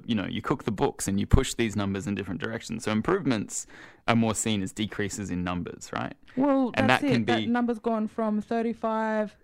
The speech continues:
Speaker 2: uh, uh, thousand residents in the sixties to three hundred today in two thousand and eighteen.
Speaker 1: Mm.
Speaker 2: And this is what this gentrification looks like. So now we're really chasing that blood money.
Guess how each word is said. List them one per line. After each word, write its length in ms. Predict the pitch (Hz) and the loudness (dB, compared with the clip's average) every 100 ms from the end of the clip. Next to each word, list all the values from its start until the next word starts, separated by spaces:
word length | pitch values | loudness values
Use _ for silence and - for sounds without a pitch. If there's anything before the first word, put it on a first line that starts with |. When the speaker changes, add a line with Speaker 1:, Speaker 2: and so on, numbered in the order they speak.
| - | -14
Speaker 2:
uh, 60 | 214 - - | -14 -16 -10
uh, 360 | - 208 202 196 - | -4 -2 -2 -4 -6
thousand 540 | - 214 220 214 220 196 | -2 0 0 0 0 0
residents 580 | 208 208 214 180 - 208 | 0 -2 -4 -4 -6 -2
in 260 | 208 202 | 0 0
the 80 | 185 | -2
sixties 640 | 185 - - - 180 180 - _ _ _ | -4 -8 -8 -8 -6 -6 -10 _ _ _
to 540 | - 214 214 220 214 208 | 0 2 4 4 2 0
three 240 | - 240 | 0 0
hundred 600 | 226 226 233 214 196 185 - | 2 4 4 2 -2 -4 -8
today 440 | - 208 214 202 | -4 0 0 0
in 80 | 190 | -2
two 140 | 202 202 | -2 -2
thousand 340 | 202 190 196 | -2 -2 -2
and 100 | 190 | -4
eighteen. 500 | 170 - 214 226 196 | -4 -6 -4 -2 -2
Speaker 1:
Mm. 220 | - 95 90 - | -4 -8 -10 0
Speaker 2:
And 180 | 220 240 | 4 6
this 200 | 277 294 | 6 4
is 100 | 220 | 2
what 160 | 226 | 2
this 140 | 220 208 | 2 2
gentrification 680 | 214 202 196 196 180 180 | 0 0 -2 0 0 0
looks 240 | 180 196 - | 0 -2 0
like. 220 | 208 - - - | 0 0 -8 -16
So 140 | - 214 | 0 4
now 260 | 220 233 | 6 6
we're 140 | 262 208 | 6 4
really 240 | 202 185 | 2 0
chasing 500 | 165 190 196 180 160 170 - - - _ _ _ _ _ _ - | 0 0 0 0 -2 -4 -12 -20 -20 _ _ _ _ _ _ -2
that 180 | 190 | -2
blood 240 | - 180 185 | 2 0 2
money. 360 | 190 165 151 | 2 2 -2